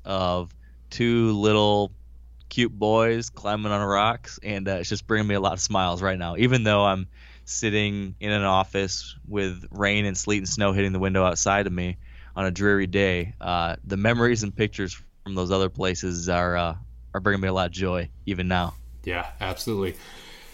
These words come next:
Speaker 2: Well, Mark, thank you a ton for taking some time, uh, to sit down with me and, and talk about your journey into conservation, you know, what,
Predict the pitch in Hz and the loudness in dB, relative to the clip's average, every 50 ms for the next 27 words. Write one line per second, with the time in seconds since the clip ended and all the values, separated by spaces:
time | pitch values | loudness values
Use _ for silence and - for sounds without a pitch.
0 | - - - - 147 143 131 123 - - - - - - 131 127 123 113 107 - | -20 -6 4 8 10 10 10 10 6 2 -4 -8 -2 4 8 10 10 10 10 6
1 | - - - - - - - 147 143 - - 131 117 110 - - 123 113 110 107 | 2 -6 -12 -12 -2 4 6 6 6 8 8 6 6 6 8 8 10 10 10 8
2 | 104 - - 110 101 98 95 95 98 - 69 64 69 82 90 101 - - 117 107 | 6 4 6 8 8 8 6 4 2 -2 -8 -12 -12 -12 -12 -4 2 4 4 4
3 | - 101 - - 101 95 - 113 104 104 104 101 101 95 98 - 107 104 101 104 | 4 2 -2 -2 -2 0 2 2 4 4 6 4 4 2 0 -4 -6 -6 -6 -6
4 | 104 101 - - 113 110 101 98 127 117 117 113 107 - 123 117 113 107 101 98 | -6 -6 -6 -2 -2 -2 2 4 6 6 6 6 4 4 4 6 6 6 6 4
5 | 98 95 - - - - - - - - 107 - 143 127 113 123 123 120 131 147 | 2 0 -4 -10 -16 -18 -18 -8 -4 -2 2 4 4 4 6 4 4 4 4 2
6 | 139 123 143 143 135 135 131 131 123 123 123 - 123 123 120 - 113 107 117 113 | 2 2 2 2 4 4 4 4 4 4 4 4 4 2 2 0 0 2 4 4
7 | 110 - - 113 110 110 104 101 101 95 98 107 117 120 117 - | 2 2 0 0 2 2 2 2 2 2 2 4 4 4 4 2